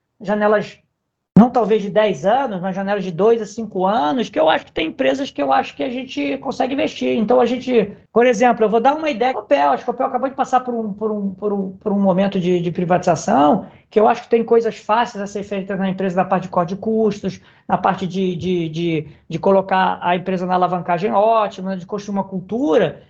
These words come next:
que provavelmente vão gerar, sem grandes riscos a serem tomados,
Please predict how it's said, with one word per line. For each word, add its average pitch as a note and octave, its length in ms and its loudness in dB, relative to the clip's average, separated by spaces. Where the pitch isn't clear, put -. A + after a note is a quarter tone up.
que - 80 -20
provavelmente C#4+ 640 0
vão D#4+ 180 -4
gerar, C4+ 280 2
sem G#4 640 -6
grandes A#3+ 580 2
riscos G#3 520 0
a G3+ 80 0
serem G3 260 0
tomados, G3+ 800 2